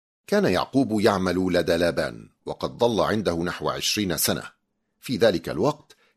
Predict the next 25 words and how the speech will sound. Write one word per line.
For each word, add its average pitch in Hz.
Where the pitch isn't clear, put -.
كان 185
قد 101
أنهى 98
تعهد 85
الخدمة 95
مقابل 87
الزواج 82
بليئة 80
ورحيل، 107
لكنه 139
ظل 139
مرتبطاً 98
باتفاق 92
عمل 82
مع 82
لابان. 62
وكان 127
الاتفاق 90
الاقتصادي 82
في 127
فدان 95
أرام 101
في 82
ذلك 95
العصر 104